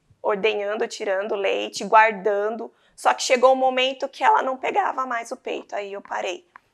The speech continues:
Eu dei só a mamadeira. O outro, eu consegui até os sete meses, porque eu também acho importante. É, a amamentação é, eu amava. É uma ligação da mãe ali com o filho, você olhar pro rostinho dele e saber que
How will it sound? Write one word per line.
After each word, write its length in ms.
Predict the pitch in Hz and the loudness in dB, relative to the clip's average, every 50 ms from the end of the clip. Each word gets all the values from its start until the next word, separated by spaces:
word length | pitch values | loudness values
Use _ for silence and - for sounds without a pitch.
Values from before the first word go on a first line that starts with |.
| _ _ - | _ _ -10
Eu 80 | - | -6
dei 220 | 196 - 202 202 202 | -2 0 0 -2 -2
só 160 | - - 202 | -6 -6 -6
a 60 | 196 | -4
mamadeira. 540 | 202 202 202 214 220 214 190 180 - - - _ - | -4 -4 -4 -4 -4 -4 -4 -4 -4 -6 -8 _ -6
O 260 | - 262 294 427 440 | -4 0 4 4 6
outro, 480 | 403 - 240 262 - - - - 214 - - | 6 4 4 2 0 -2 -4 -10 -10 -6 -4
eu 100 | - 202 | -4 -4
consegui 420 | - 214 226 226 - - 202 226 226 | -4 -4 -8 -6 -6 -8 -6 -6 -6
até 200 | 220 - 220 233 | -4 -2 -2 -2
os 100 | 226 226 | -2 -2
sete 400 | - - 220 214 - - - 403 | -4 -4 -4 -4 -6 -6 -6 -4
meses, 520 | 381 370 165 165 151 - - - - - _ _ _ _ _ _ _ _ _ _ _ _ _ | -4 -4 -4 -6 -8 -12 -14 -16 -16 -16 _ _ _ _ _ _ _ _ _ _ _ _ _
porque 240 | - 208 208 - 220 | -4 -4 -2 -2 -2
eu 40 | 214 | -2
também 320 | - 233 226 233 240 247 | -2 -2 0 0 0 2
acho 300 | 214 185 185 - - - | 0 0 -2 -4 -10 -12
importante. 720 | 175 - 180 180 180 - - 165 180 - - - - - _ - | -8 -4 -4 -4 -4 -4 -8 -10 -10 -10 -14 -18 -20 -20 _ -10
É, 380 | - 180 180 175 175 175 175 180 | -6 -6 -4 -4 -4 -6 -6 -6
a 100 | 180 180 | -8 -8
amamentação 800 | 180 180 180 185 190 185 - 190 190 - - 185 185 190 214 226 | -8 -8 -8 -8 -8 -8 -8 -8 -6 -4 -2 0 0 0 0 -2
é, 560 | 226 226 - - - - - 110 104 - - _ _ _ _ _ _ _ _ _ _ _ _ | -2 -2 -2 -2 -2 -2 -2 -4 -6 -8 -10 _ _ _ _ _ _ _ _ _ _ _ _
eu 160 | - - 190 226 | -2 0 2 2
amava. 560 | 240 226 208 190 180 - - - - - - - | 4 6 4 4 4 2 -2 -6 -18 -16 -8 -2
É 120 | - 190 | 0 2
uma 180 | 202 240 262 262 | 4 6 6 4
ligação 640 | 247 247 208 208 202 196 - - - 226 233 240 240 | 4 2 4 4 4 2 0 -4 -2 -2 -2 0 0
da 140 | 233 202 185 | 0 0 0
mãe 320 | 175 190 196 208 214 202 | 0 -2 -2 -2 -2 -2
ali 180 | 190 185 190 185 | -4 -4 -6 -8
com 280 | - - 190 175 175 | -8 -8 -6 -6 -6
o 20 | 170 | -8
filho, 560 | - - _ - 196 214 233 220 214 202 196 | -12 -18 _ -8 -8 -6 -6 -6 -4 -4 -2
você 300 | - 196 190 - - 214 | -2 -2 -2 -2 -2 0
olhar 420 | 202 190 185 190 185 190 - - | 0 2 4 4 2 2 0 -4
pro 200 | - 180 180 185 | -6 -6 -6 -6
rostinho 500 | 180 - 190 190 - - - 196 185 180 | -4 -6 -6 -6 -6 -8 -10 -8 -10 -8
dele 640 | 180 - 196 220 226 226 220 220 208 196 - - - _ _ _ _ _ _ _ - | -4 0 0 0 0 0 -2 -4 -4 -6 -8 -14 -18 _ _ _ _ _ _ _ -18
e 40 | - | -14
saber 360 | - - - 208 208 - 208 | -8 -6 -4 -2 0 -2 -2
que 160 | - - 208 | -2 -6 -12